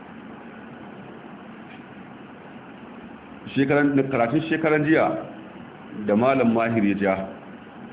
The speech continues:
sai da aka tada shi a gurin, a wurin gurare guda uku a Bakara.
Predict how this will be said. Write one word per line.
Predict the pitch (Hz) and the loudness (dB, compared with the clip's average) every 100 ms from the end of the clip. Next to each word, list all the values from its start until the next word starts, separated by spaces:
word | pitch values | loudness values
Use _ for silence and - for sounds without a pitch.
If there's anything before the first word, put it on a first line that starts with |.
| - - - - | -14 -14 -14 0
sai | 120 | 4
da | 123 - | 4 2
aka | - | -2
tada | 113 113 107 98 | 2 2 2 0
shi | 107 | 0
a | - | 2
gurin, | 92 98 98 | 2 4 4
a | 98 | 4
wurin | 98 104 | 6 6
gurare | 104 98 92 | 6 6 4
guda | 87 82 | 4 2
uku | 98 - - - - - - - 95 | -2 -6 -12 -14 -16 -16 -12 -2 0
a | |
Bakara. | 92 98 92 | 2 2 2